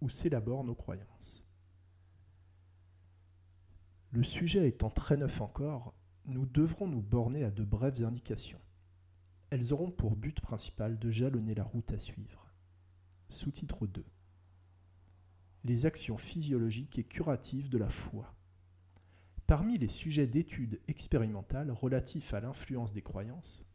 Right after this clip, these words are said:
je signalerai d'abord l'influence des reliques, des pèlerinages, des eaux miraculeuses, et cetera. Leur efficacité, admise par les croyants de toutes les religions, semble attestée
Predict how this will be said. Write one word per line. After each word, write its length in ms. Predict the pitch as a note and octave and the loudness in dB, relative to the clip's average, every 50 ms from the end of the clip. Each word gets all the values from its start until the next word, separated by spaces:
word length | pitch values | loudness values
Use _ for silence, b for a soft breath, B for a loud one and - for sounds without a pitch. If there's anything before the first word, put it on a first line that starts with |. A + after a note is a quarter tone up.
| - - - | -20 -8 -4
je 180 | C#3+ A#2 B2 C#3 | -2 0 0 0
signalerai 500 | - - - G#3 F#3 D#3+ B2+ - - A2+ | -2 -2 -4 -2 -2 -2 -2 -2 -2 -2
d'abord 460 | A2 A#2 B2+ B2+ B2 B2 A2 G2 G#2 | 0 0 -2 0 0 -2 -2 -2 -4
l'influence 560 | A2 B2+ C#3+ - - - C3 B2 G#2+ G#2+ - | -6 -6 -8 -8 -10 -8 -8 -6 -6 -6 -6
des 100 | - A#2+ | -4 -4
reliques, 540 | G#2+ G2 A#2 B2+ B2 A2 - - - - - - - - - | -4 -2 -2 -4 -4 -6 -8 -14 -16 -18 -18 -20 -16 -10 -8
des 180 | A2+ G#2 A2 | -4 -4 2
pèlerinages, 760 | - - A#2+ F2 - C3 C#3 C#3+ A2+ G#2 G2 - - - - - - | 4 4 4 4 2 0 -2 -2 -2 -4 -4 -6 -8 -12 -18 -12 -10
des 300 | A#2 A2 B2 B2+ B2 B2 | -2 4 4 4 6 6
eaux 100 | D3 E3 | 4 4
miraculeuses, 800 | D#3 B2+ A2 G2+ - G#2 - - - A#2 A#2+ B2+ C#3+ C#3 - - - - - | 4 2 0 0 -2 -4 -4 -6 -8 -8 -6 -6 -6 -8 -10 -12 -14 -12 -10
et 80 | - - | -10 -6
cetera. 540 | - - - C#3 - - G#2 G#2+ A#2 - - - - - - - b b b b b b b b b b b b b b b b b b b b b b b b b b b b b - - - - - - - - - | -4 -4 -4 -4 -4 -6 -6 -8 -10 -14 -20 -20 -20 -20 -20 -20 b b b b b b b b b b b b b b b b b b b b b b b b b b b b b -20 -20 -20 -20 -20 -20 -20 -14 -6
Leur 260 | - A#2+ A2+ A#2+ C3 | 0 2 2 4 4
efficacité, 840 | F3 F3+ - - - - A#2 - - - C#3 - - E3+ F#3+ F3+ - - - - - - - - | 4 2 2 0 0 0 2 2 2 0 -4 -2 -2 -2 -2 -4 -6 -12 -20 -20 -20 -2 4 6
admise 460 | C3 B2+ B2+ C#3+ D3+ E3+ E3+ C3+ - | 6 6 6 2 0 0 -2 -2 -2
par 180 | - - F#2+ | 0 0 0
les 100 | F#2+ A2+ | 2 0
croyants 420 | A2+ - - - B2+ B2+ C#3+ D3 C3 | -2 -2 0 2 2 2 2 0 -2
de 100 | G#2+ G2+ | -2 -4
toutes 360 | - - - - F3 - - | -2 -2 -2 -2 -2 -2 -4
les 60 | B2 | -4
religions, 520 | G#2 A2 G2+ G2 G2+ G#2+ A2+ C3 E3 E3+ E3+ - - - - - - | -2 -2 -4 -6 -6 -8 -8 -8 -10 -12 -14 -16 -20 -20 -20 -20 -12
semble 380 | - - - - B2+ A#2 A#2+ C#3 | -6 -4 -2 -2 0 0 0 0
attestée 580 | D#3+ - - B2+ A2+ - - - - F3+ G#3+ | 0 0 -2 -2 -2 -2 -6 -8 -10 -10 -10